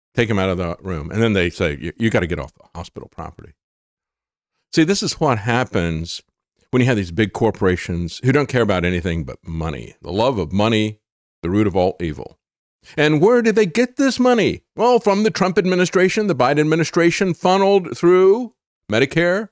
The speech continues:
and Medicaid, C M S. "We will reward you financially if you stop, you know, ivermectin or whatever. But if, if you, um,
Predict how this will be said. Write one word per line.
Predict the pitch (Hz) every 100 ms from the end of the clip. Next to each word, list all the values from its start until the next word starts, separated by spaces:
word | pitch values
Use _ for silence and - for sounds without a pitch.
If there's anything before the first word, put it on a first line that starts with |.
| -
and | 92
Medicaid, | 95 120 - 160 226 196 -
C | - 160
M | 147
S. | 143 202 - - - - _ _ -
"We | 190
will | 277 247
reward | 208 160 143 254 254 160
you | 165 151
financially | - 165 214 220 - 113 107 120 156 _ _ _ - -
if | 117 110
you | 185
stop, | 180 - 196 202 165 156 - _ _ _ -
you | 107
know, | 95 92 107
ivermectin | 107 120 107 104 117 98
or |
whatever. | 92 95 98
But | 185
if, | 208 190
if | 160 -
you, | 226 277 247
um, | 196 156 147